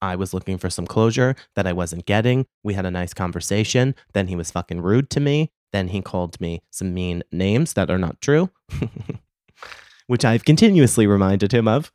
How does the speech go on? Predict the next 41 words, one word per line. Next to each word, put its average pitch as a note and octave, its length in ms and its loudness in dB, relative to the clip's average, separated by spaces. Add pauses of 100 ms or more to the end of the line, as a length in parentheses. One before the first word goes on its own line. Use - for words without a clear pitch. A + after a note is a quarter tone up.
And D3 140 4
we E3+ 140 4
had G3+ 180 0
had D#3+ 180 -2
these B2+ 160 -2
periods B2+ 400 0
of A2 100 -6
time A2+ 520 0
over G#2+ 280 -2
the G2+ 100 -4
course A2 360 -6
of G2+ 140 -6
being G#2 240 -4
broken F#2 360 -4
up F#2+ 240 -2
after F#2+ 300 -6
he G2 140 -4
moved F#2+ 320 -6
out F2 280 -2
where A2 200 -2
we G#2+ 120 -2
would, F#2+ 200 -4
like, F2 260 -4 (420)
talk F3+ 320 2
here E3 180 2
and D#3+ 120 2
there, D3 400 2 (220)
and A#2 140 0
then, A#2 160 2
like, G#2+ 340 0
a A2+ 60 -2
month A#2 320 2
would A#2+ 120 -2
go A#2 140 0
by, A2+ 480 2
and G#2+ 160 0
then G#2 100 0
somebody G#2 340 -2
would F#2+ 180 -4
reach G2 240 -4
out, D#2 260 -4